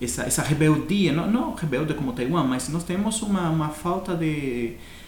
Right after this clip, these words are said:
Ainda a população de Hong Kong não consegue assimilar de que o futuro deles é estar, está atrelado e estar governado pela China totalmente. Como falar para vocês,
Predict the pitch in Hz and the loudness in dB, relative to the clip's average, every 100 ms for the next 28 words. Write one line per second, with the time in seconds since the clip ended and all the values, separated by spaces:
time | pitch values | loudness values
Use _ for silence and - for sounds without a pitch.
0 | - - - 160 202 196 165 151 160 160 | -18 -10 -4 0 0 -2 -4 -2 -2 -2
1 | 151 151 160 160 165 156 156 156 156 123 | -2 0 0 0 0 -2 -2 -2 -2 -2
2 | 127 156 156 143 139 143 156 123 131 156 | -2 -4 -6 -6 -6 -4 -2 -4 -2 -4
3 | - - - 135 135 - 143 147 156 - | -4 -10 -10 -6 -6 -6 -6 -6 -8 -12
4 | - - - 120 131 131 139 127 139 143 | -18 -18 -12 -8 -6 -4 -4 -4 -4 -4
5 | 143 135 131 - 135 135 131 127 131 123 | -4 -2 -4 -4 -4 -2 -2 -2 -4 -4
6 | 123 - 135 131 147 120 113 73 - - | -6 -4 -4 -2 -4 -4 -6 -8 -12 -16
7 | - - - 120 120 120 123 123 131 147 | -18 -12 -4 -4 -2 -4 -4 -6 -6 -6
8 | 139 | -6